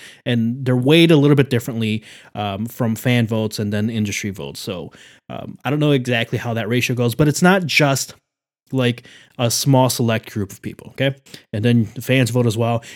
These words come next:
And then there's, like, one category where it's straight up, like, just straight up raw fan numbers.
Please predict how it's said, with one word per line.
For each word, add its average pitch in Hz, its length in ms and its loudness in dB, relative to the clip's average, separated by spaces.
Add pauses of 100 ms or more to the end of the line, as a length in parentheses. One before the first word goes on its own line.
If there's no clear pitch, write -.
And 143 120 2
then 156 120 4
there's, 160 180 6
like, 156 160 4
one 139 220 2
category 113 560 -2
where 104 140 -2
it's 107 100 -4
straight 117 320 0
up, 101 180 -4 (140)
like, 107 340 -4 (100)
just 117 200 -4
straight 127 340 0
up 113 220 -4 (120)
raw 110 260 -6
fan 98 300 -12
numbers. 87 380 -12